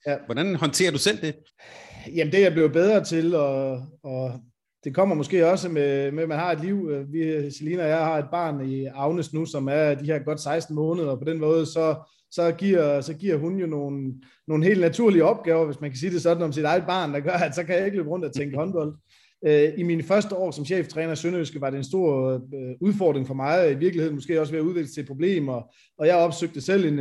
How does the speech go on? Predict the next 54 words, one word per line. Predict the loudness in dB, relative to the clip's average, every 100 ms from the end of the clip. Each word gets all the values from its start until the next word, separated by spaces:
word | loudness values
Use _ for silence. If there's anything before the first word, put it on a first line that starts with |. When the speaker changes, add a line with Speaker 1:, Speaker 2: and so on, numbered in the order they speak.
| -4
Speaker 1:
en | -6
psykolog | -6 -2 2 2 2
for | 0
ligesom | 0 -2 -4
at |
få | -4
nogle, | -2 -2 -2 -2 -2 -4
øh, | -6 _ _ _ 2
redskaber | 4 6 4 0 0 -4
til, | -2 2 4 2 -4
hvordan | -6 -2 0 0 0
jeg, | 0 0 0 -2 -10 -20 -14
hvad | -12
skal | -6
man | -6
sige, | -6 -6 -8 0
ikke | 2 4 0
tillod, | 0 2 4 4
at | 4
håndbolden | 0 -2 -2 -2 -6
styrede | -10 0 2 4
alt | 2
i | 0
min | -4
hverdag, | -2 -2 0 -2 -4
fordi | -4
jeg | -2 -2
måtte | -4
jo | -8
konstatere, | -10 -12 -2 2 4 2
at, | -2 -8 _ _ _ _ _
at | -4
mit, | 2 0 2
øh, | 4 4 4 0 -2
humør | 0 6 8 8
og | 4 0 -4 -4
mit, | -6 -4 0
øh, | 0
hvad | 0
skal | -4
man | -10
sige, | -6 -4 -4 -6 _ _ -2
mit | -2 2
behov | 2 4 4 4
for | 2
at | 2
være | 0
sammen | 0 -2 -2 -2
med | -2 0
venner | 0 0
og | -2
bekendte, | -2 -2 -2 -4
det | -2 0
var, | 2